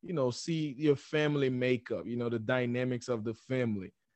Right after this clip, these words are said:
you know, that, that plays a huge part, you know, because that's gonna tell you a lot about that player. That's gonna, you know, explain some things that maybe that player does or maybe that they don't do.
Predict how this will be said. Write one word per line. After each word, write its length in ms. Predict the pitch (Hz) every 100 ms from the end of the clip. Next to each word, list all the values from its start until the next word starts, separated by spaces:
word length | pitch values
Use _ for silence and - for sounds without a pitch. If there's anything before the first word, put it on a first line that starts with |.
| _
you 100 | 123
know, 240 | 123 117
that, 320 | 113 131 - -
that 220 | 160 160
plays 260 | 170 156
a 60 | 143
huge 380 | 139 139 127 -
part, 280 | 240 151 -
you 80 | 123
know, 160 | 127
because 300 | 113 131 135
that's 180 | 143 147
gonna 200 | 156 139
tell 320 | - - 156
you 180 | 160 143
a 20 |
lot 440 | 120 113 131 120 107 _ _ _ _ -
about 360 | 120 131 117
that 220 | 120 113 -
player. 420 | 123 131 135 135
That's 160 | 131
gonna, 320 | 120 131 123 113 - _
you 120 | - 160
know, 180 | 127
explain 880 | 117 - - - 143 135 127 123 117 - _ _ _
some 280 | - 127 110
things 280 | 123 127 120
that 200 | 123 113
maybe 300 | 117 131 127
that 200 | 123 113
player 260 | 143 127 117
does 460 | 98 120 127 131
or 80 | 123
maybe 260 | 117 120 117
that 160 | 117 107
they 140 | 117
don't 440 | 101 117 120 120
do. 280 | 110 127 143